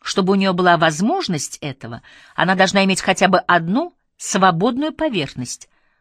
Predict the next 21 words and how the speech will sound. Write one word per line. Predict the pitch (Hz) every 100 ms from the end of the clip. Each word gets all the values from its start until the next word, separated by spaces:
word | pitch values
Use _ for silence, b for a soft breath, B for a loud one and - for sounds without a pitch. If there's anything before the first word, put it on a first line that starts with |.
| _ -
Но | 185
так | 196 202
как | 208 202
это | 202 175 180
изначально | 165 185 - 170 151
не | 160 165
позволяет | 175 156 170 147 135
конструкция, | - 160 160 - 370 - - 127 - b b b b
то | 226 240
роль | 240 180
такой | 165 - 156
поверхности | 175 185 349 247 196 -
выполняет | 151 143 143 139 127 - -
эластичная | 160 147 - - 320 - 143 127
мембрана. | 180 226 156 113 104 - _ _
Затем, | 131 202 302 - 123 151 _ _ _ _ _ _ _ _ _
то | -
есть | 127 -
пройдя | 143 143 135
через | 120 135 117
жидкость, | 107 151 - 262 -